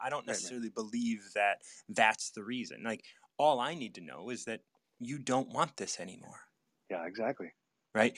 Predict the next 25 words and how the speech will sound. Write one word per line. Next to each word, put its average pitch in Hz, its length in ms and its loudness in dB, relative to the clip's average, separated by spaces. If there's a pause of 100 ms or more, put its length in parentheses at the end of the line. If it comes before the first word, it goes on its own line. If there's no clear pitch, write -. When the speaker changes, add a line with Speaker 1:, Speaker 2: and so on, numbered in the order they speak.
(120)
Speaker 1:
You 143 240 2
don't, 131 340 -2
like, 117 220 -2
just - 240 -6
like 117 200 -4
the, 117 100 2
the, 107 500 -2
the 113 140 0
ministry 170 360 4
didn't 123 340 4
want - 340 8
this - 220 -2
anymore. 69 580 -16 (400)
Speaker 2:
Yeah. 190 160 4
Speaker 1:
You 160 100 10
don't, 269 140 4 (140)
you 123 80 6
don't - 180 0
need 120 180 6
a 98 80 8
why. 98 520 -2 (460)
Speaker 2:
I 98 40 -4
didn't. - 380 4 (360)
You're 98 100 -2
right. 95 200 -2